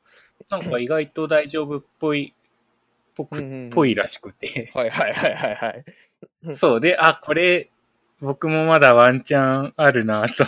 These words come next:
Speaker 1: 思って。
Speaker 2: <laughs> なるほど。なるほど。
Speaker 1: それでこう、じゃあ飛行機のライセンス取るのも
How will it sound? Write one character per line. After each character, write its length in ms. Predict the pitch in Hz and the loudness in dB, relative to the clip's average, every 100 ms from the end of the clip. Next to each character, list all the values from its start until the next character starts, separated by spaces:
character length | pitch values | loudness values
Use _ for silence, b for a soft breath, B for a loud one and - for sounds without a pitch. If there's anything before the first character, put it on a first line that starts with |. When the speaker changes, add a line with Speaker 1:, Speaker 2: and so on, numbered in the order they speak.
| 131 | 0
Speaker 1:
思 120 | 120 | -4
っ 20 | |
て。 280 | - - 131 185 | -6 -6 -6 -6
Speaker 2:
<laughs> 60 | |
な 120 | 156 - | -8 -4
る 140 | 165 | -2
ほ 60 | 113 | -2
ど。 140 | 113 190 B B | -6 -10 B B
な 120 | 151 | -10
る 120 | 147 127 | -6 -6
ほ 40 | |
ど。 200 | 113 104 _ _ - _ - B B B B | -6 -8 _ _ -20 _ -14 B B B B
Speaker 1:
そ 140 | 196 | -2
れ 120 | 185 | 2
で 140 | 185 185 | 2 0
こ 240 | 190 175 | -2 0
う、 100 | 175 | 0
じ 280 | 160 - 139 | -4 -4 -2
ゃ 40 | |
あ 40 | 123 | -2
飛 140 | - | -2
行 180 | 156 135 | -2 -2
機 160 | - 110 | -4 -10
の 200 | 92 - b b - | -12 -14 b b -4
ラ 120 | 113 | -4
イ 40 | |
セ 140 | - 117 | -4 -10
ン 60 | |
ス 100 | 107 | -8
取 180 | - 113 | -4 -4
る 40 | |
の 100 | 98 | -6
も 240 | 90 87 | -14 -16